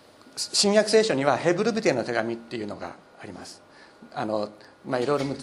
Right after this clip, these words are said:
難しいとかいろいろ言われるんですけども、そういう前提、旧約聖書の前提を理解していれば決して難しいものではない。で、何と書いてあるかというとですね、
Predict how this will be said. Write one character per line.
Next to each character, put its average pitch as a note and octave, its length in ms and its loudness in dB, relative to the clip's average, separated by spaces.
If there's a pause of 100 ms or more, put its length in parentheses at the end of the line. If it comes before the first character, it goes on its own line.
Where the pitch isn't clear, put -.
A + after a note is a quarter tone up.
(160)
難 E3 180 -2
し F3+ 140 -6
い D#3 40 -4
と A2 100 -8
か G#2+ 100 -2
い A#2 80 -4
ろ B2+ 100 -2
い C3 40 -2
ろ C3+ 80 -2
言 C3 80 -2
わ C#3 80 0
れ D#3+ 100 2
る D#3 80 -2
ん - 20 -4
で A#2 80 -2
す - 80 -6
け A#2+ 80 -4
ど A2+ 60 -6
も、 A2 80 -6
そ F#3 220 -2
う - 20 -2
い F#3+ 40 -2
う F#3+ 160 -2
前 F3 200 0
提、 F3+ 320 -2
旧 F#3+ 160 0
約 F#3 180 4
聖 F#3 200 2
書 F3 120 0
の C3+ 140 2
前 D#3 240 0
提 D#3 480 4 (220)
を F3+ 260 4 (340)
理 D#3+ 160 -2
解 C#3+ 200 2
し - 40 -8
て C#3 120 0
い - 20 0
れ B2 80 2
ば G2 100 -6
決 D3+ 160 -8
し - 60 -10
て F3 100 -6
難 F3+ 300 -4
し - 160 -8
い - 100 -10 (540)
も A#2 100 -10
の F#2+ 120 -10
で F2+ 100 -10
は E2 80 -12 (480)
な - 100 -12
い。 - 60 -20 (920)
で、 C3 80 -4
何 G#3+ 260 2
と C#3 180 -2
書 A#2 100 0
い A2+ 60 -2
て G#2 100 -2
あ F2 40 0
る F2+ 80 -14
か - 120 -16 (480)
と A#2 80 -10
い G#2+ 40 -4
う - 20 -14
と G#2 100 -10
で F2 120 -10
す - 100 -14
ね、 F#3+ 300 -8